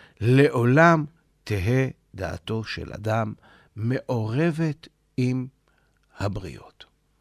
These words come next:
והגמרא ממשיכה, האגדתא ממשיכה, ומספרת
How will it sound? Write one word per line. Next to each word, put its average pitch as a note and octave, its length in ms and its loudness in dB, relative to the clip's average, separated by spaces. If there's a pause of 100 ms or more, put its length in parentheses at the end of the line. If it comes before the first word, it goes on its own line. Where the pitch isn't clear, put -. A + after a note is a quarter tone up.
(1200)
והגמרא A#3 400 4
ממשיכה, G#3 720 2 (1040)
האגדתא C3 580 -2
ממשיכה, A#2+ 680 -6 (1000)
ומספרת B3+ 880 2